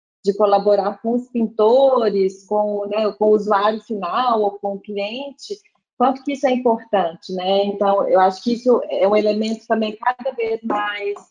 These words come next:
presente nas culturas de inovação e que eu também vejo como um grande desafio, sobretudo no Brasil. Eu tive a oportunidade de trabalhar por dez anos na Dinamarca e quando eu retornei, foi, é, talvez esse foi o ponto que mais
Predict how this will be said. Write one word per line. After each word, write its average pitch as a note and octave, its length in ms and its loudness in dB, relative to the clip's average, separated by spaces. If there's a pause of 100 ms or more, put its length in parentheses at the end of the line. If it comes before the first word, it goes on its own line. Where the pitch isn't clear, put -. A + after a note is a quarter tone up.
presente A3+ 680 0
nas A#3 180 -4
culturas G3+ 420 0
de G3 100 -10
inovação F#3+ 680 -2 (440)
e G#3+ 100 2
que A#3 100 0
eu A3+ 80 4
também A#3+ 300 4
vejo A#3+ 220 2
como B3 160 4
um B3 40 4
grande B3 320 2
desafio, A#3 540 -2
sobretudo G#3 560 0
no A3+ 120 2
Brasil. G#3 600 0 (480)
Eu G3 100 4
tive G#3 200 0
a A3 40 2
oportunidade G#3 960 0
de G3 420 2
trabalhar G3+ 420 0
por A3 140 -8
dez A3 300 0
anos G#3 240 -2
na G#3 80 0
Dinamarca G3+ 1040 -4 (400)
e G#3 80 2
quando A3 240 2
eu B3 80 4
retornei, A#3 1080 -2
foi, A3 360 2 (100)
é, E3+ 260 0
talvez G#3+ 560 0
esse B3+ 300 4
foi B3+ 160 2
o B3 60 -10
ponto A#3 340 -2
que A#3+ 80 -10
mais A#3 460 -6